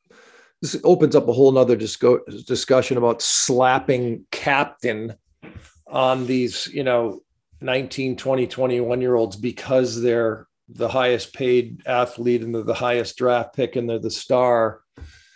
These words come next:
I mean, he, he, it's a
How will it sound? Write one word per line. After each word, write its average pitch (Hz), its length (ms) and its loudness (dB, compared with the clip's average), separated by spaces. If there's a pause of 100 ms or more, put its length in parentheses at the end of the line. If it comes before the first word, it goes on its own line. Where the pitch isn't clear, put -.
(480)
I 123 80 -6
mean, 131 220 0
he, 120 240 -6 (280)
he, - 180 -8 (540)
it's - 440 -6
a - 40 -20